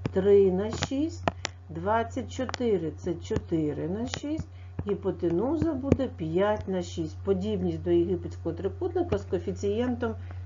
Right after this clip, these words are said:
шість. Тому у нас, е, периметр буде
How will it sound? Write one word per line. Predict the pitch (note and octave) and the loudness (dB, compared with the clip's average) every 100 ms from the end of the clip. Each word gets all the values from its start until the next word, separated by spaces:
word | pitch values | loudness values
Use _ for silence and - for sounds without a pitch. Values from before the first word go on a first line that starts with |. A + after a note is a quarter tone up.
| - - | -10 -8
шість. | - - G3+ C#3+ - - - - - - | -4 0 2 0 -4 -10 -10 -10 -4 4
Тому | B3 A#3+ F3+ C#3 - - - - | 6 8 6 0 -8 -10 -10 -4
у | G#3 | 0
нас, | G#3 E3+ - - - E3+ | 2 0 -2 -10 -8 -2
е, | E3+ E3+ E3 D#3 - | 0 2 0 -2 0
периметр | G3+ A#3+ E4+ F4+ - A3+ | 2 4 4 4 2 0
буде | F#3 F#3+ G3+ E3 | -2 -2 0 2